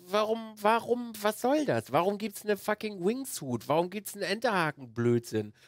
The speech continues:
Und wieso kann jeder dieselbe Scheiße tragen? Warum zum Fick kann jeder, wa-, warum kann ein Medic mit einer scheiß Panzerfaust rumlaufen?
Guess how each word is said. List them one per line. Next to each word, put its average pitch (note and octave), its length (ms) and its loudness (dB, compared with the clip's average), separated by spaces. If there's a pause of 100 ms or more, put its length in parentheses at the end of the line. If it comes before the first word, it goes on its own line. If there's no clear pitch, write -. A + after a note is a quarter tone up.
Und E3+ 180 2
wieso C4+ 220 6
kann B3+ 200 4
jeder C#4 260 4
dieselbe C4+ 340 4
Scheiße E4 400 2
tragen? G#2 520 -4 (1800)
Warum D4 360 6
zum D4+ 200 0
Fick F4 220 2
kann D4+ 180 4
jeder, D4 340 4
wa-, F#3+ 160 2
warum C#4+ 380 4
kann B3 200 2
ein F#3+ 220 0
Medic C4+ 400 4
mit A3+ 180 0
einer A3+ 120 4
scheiß B3+ 240 4
Panzerfaust A3+ 640 0
rumlaufen? F2+ 460 -12